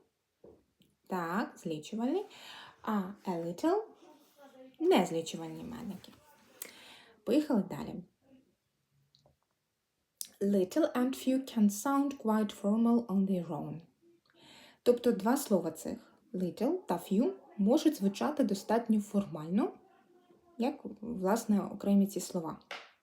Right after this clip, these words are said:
In everyday English, we prefer to use very little, very few, or not much, not many. В повсякденній англійській ми надаємо перевагу використовувати дуже мало, так,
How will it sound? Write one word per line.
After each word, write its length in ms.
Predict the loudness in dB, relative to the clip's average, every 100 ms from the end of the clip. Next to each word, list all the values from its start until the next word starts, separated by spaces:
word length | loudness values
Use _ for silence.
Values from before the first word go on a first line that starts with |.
| -20 -20 -20 -20 -20 -20 -20 -20 2
In 220 | 2 4
everyday 460 | 4 4 4 4 2 2
English, 480 | 2 0 -2 -2
we 180 | 0 -2
prefer 460 | 2 2 2 0 0
to 120 | 0
use 360 | 4 4 4 0
very 320 | 2 2 4
little, 460 | 4 4 2 2 2 -2 -2
very 240 | -2 -4
few, 360 | 0 4 4 2
or 180 | 2 6
not 320 | 8 6 2
much, 340 | 0 0 0 -4
not 200 | -4 -4
many. 240 | -6 -8 -14 -20 -20 -20 _ -20 -20 -20 -20
В 40 | 2
повсякденній 680 | 2 4 2 4 6 4 2
англійській 580 | 4 4 4 0 0 2
ми 220 | 2 4
надаємо 500 | 4 2 2 4 4
перевагу 400 | 4 2 0 -2
використовувати 960 | -2 -2 -4 -2 0 0 -2 -4 -8 -10 -20 _ _ _ -20 _ _ -16 -2 2
дуже 260 | 4 6
мало, 480 | 4 2 2 2 2 -6 _ _ _ _ _ _ _ _ _ _ _ _ _ _ _ _ _ _ _
так, 400 | -4 -4 -4 -8